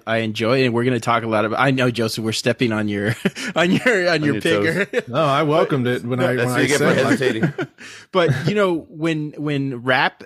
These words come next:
Speaker 1: and hip hop dance tunes came out in the early nineties,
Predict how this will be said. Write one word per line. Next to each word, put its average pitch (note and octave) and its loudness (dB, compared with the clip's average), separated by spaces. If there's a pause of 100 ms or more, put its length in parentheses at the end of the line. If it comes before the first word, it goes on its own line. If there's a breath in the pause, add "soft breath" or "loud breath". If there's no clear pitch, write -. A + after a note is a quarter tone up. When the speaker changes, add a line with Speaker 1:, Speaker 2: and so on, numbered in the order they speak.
(120)
Speaker 1:
and C#3 -6
hip C#3 0
hop C#3 0 (220)
dance B2 2
tunes G2+ -6
came A#2 0
out A2+ 2
in A2 0
the G2 0
early G#2+ 0
nineties, G2+ -2